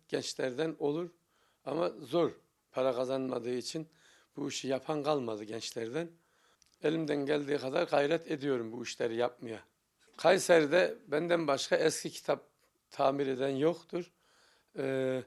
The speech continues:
olsa iyi olurdu ama merak eden yoktur. Ben sevdiğim için bu işi yapıyorum.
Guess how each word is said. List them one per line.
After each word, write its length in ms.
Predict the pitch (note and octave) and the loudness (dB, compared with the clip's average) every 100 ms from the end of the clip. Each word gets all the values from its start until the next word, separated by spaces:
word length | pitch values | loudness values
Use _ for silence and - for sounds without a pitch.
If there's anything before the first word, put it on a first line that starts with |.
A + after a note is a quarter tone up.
| _ _ - | _ _ 0
olsa 380 | D3+ E3 F#3+ D#3+ | 2 4 6 6
iyi 160 | D#3+ | 6
olurdu 320 | E3+ D3+ C3 E3 | 4 2 2 2
ama 200 | F#3 D#3 | 2 2
merak 420 | A#2+ D#3+ F#3+ - | 4 8 8 6
eden 240 | C3 B2 | -4 -2
yoktur. 520 | A#2+ A#2+ - - E3+ | -2 -4 -4 -4 0
Ben 120 | D3 D#3 | 2 2
sevdiğim 500 | - E3+ C#3+ D3 C#3 | 4 2 2 -4 -4
için 280 | - F3+ | -4 -4
bu 140 | C#3+ C#3+ | -4 -6
işi 180 | - E3 | -4 0
yapıyorum. 560 | D3 - C3+ C#3 F3 | 0 0 -4 -2 -6